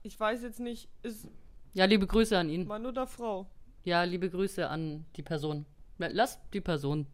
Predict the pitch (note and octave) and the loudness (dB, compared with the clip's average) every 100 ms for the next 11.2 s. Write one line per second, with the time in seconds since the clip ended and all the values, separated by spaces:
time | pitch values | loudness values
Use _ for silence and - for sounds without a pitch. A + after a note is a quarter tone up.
0 | - - - - - - - - - G3 | -18 -20 -18 -18 -20 -20 -20 -10 -2 2
1 | F3 D#3+ D3 C#3+ D3 D#4 D3 - - - | 2 0 -4 -6 -2 -2 -2 -8 -20 -20
2 | - - - - C4 B3 - E3 - - | -20 -20 -20 -16 -16 -16 -14 -14 -14 -18
3 | - - F3 G3+ - E3 D3+ - D3 F3 | -18 -16 -14 -14 -12 -12 -12 -12 -14 -10
4 | F3+ - - - A#2 - - - - - | -4 -4 -4 -12 -16 -16 -18 -20 -20 -20
5 | - - - - - - D#3 - G#3+ A3 | -18 -18 -16 -16 -14 -10 -6 2 2 4
6 | G#3+ G#3 G#3+ G#3 F#3 F#3+ F3+ - - F3+ | 4 4 4 2 6 4 4 0 4 6
7 | G#3 F3+ F3 F#3+ E3+ E3+ F#3+ - F#3+ - | 6 4 2 0 2 2 2 4 4 2
8 | - - E3+ - G3+ - F3 E3+ F3 - | -8 0 0 4 2 2 0 2 2 0
9 | E3 D#3+ - E3 D#3+ F3+ F#3 - D#3+ F3 | -2 -4 -2 0 2 2 2 6 8 6
10 | - F3 G#3 F3 - E3 E3 D#3 D3 D#3+ | 4 0 0 -2 0 2 2 2 2 4
11 | F3+ | 2